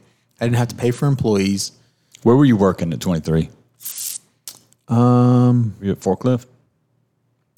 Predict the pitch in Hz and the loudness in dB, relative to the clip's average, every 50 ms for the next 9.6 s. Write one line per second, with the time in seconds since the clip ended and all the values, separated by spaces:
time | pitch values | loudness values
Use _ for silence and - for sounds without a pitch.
0 | - _ _ - - 120 113 123 120 117 101 - - - 110 104 95 95 95 101 | -20 _ _ -2 0 2 2 2 2 0 0 0 0 0 2 2 0 0 -2 -2
1 | 101 104 98 - - 117 107 113 107 107 - - - - 104 98 98 95 - 98 | -4 -4 -4 -6 -4 -4 -4 -4 -4 -8 -8 -10 -12 -6 -4 -4 -4 -4 -6 -8
2 | 98 110 101 98 98 - - _ - - 104 92 87 98 90 80 - - 95 92 | -6 -4 -4 -4 -4 -6 -8 _ -14 -10 -8 -4 -2 -2 -2 -2 -2 -4 -4 -4
3 | 95 85 73 85 87 - 85 82 87 87 80 73 78 - - 87 82 - 85 87 | -4 -4 -2 -2 0 0 0 -2 -4 -4 -6 -8 -10 -8 -6 -8 -6 -6 -8 -8
4 | 85 82 78 73 71 71 73 78 78 - 80 76 87 90 82 - _ _ _ _ | -8 -8 -6 -6 -6 -2 -2 -2 -2 -2 -4 -2 -2 -2 -4 -6 _ _ _ _
5 | _ _ _ _ _ _ _ - - - - - - - - _ _ _ _ _ | _ _ _ _ _ _ _ -14 -12 -12 -10 -10 -12 -16 -20 _ _ _ _ _
6 | _ _ - 147 147 160 165 165 170 170 175 175 165 156 147 135 120 - _ - | _ _ 0 2 4 4 6 4 4 4 4 4 2 2 0 -4 -6 -10 _ -20
7 | _ _ _ _ _ _ _ _ _ _ _ _ _ _ _ _ _ _ _ _ | _ _ _ _ _ _ _ _ _ _ _ _ _ _ _ _ _ _ _ _
8 | _ _ _ _ _ _ _ _ _ _ _ _ _ _ _ _ _ _ _ - | _ _ _ _ _ _ _ _ _ _ _ _ _ _ _ _ _ _ _ -2
9 | - 143 147 151 151 147 147 139 131 107 - | 0 2 2 4 4 4 2 2 2 0 -4